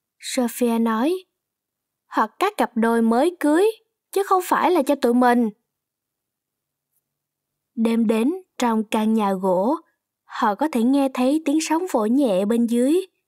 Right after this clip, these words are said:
Mẹ nghĩ âm thanh này thật yên bình. Còn ba thì đùa rằng, chắc là ông đã chết và được lên thiên đường rồi. Sophia và Samantha thì ước gì có thể bật T V lên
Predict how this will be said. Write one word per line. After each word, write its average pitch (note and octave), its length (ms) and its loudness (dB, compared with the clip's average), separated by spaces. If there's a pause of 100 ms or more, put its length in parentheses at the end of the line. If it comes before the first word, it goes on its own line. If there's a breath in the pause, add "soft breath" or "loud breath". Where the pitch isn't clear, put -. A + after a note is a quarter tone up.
(840)
Mẹ A3 200 0
nghĩ G#3 360 0
âm A3+ 240 -2
thanh A#3 220 -2
này G3+ 260 0 (100)
thật G#3+ 220 -6
yên B3 280 0
bình. G#3 260 0 (1000)
Còn G#3 240 -2
ba A3 260 2 (120)
thì A3 160 -2
đùa G3+ 220 0
rằng, G3+ 360 -2 (640)
chắc F#4 200 -2
là A3 360 2 (120)
ông B3 240 0
đã G#3 140 0 (100)
chết D#4+ 260 0 (220)
và A3 140 -2
được G3+ 220 -4
lên B3 240 0
thiên B3+ 180 0
đường G#3+ 240 0
rồi. G3+ 360 -2 (1040)
Sophia A3 840 -2
và G#3 260 0
Samantha A3 720 -2 (220)
thì G#3+ 140 -4
ước E4+ 180 0 (100)
gì G#3+ 320 0 (400)
có E4 180 -2
thể C#4+ 100 2
bật B3+ 160 2 (100)
T - 40 -2 (160)
V B3+ 40 2 (100)
lên B3+ 360 2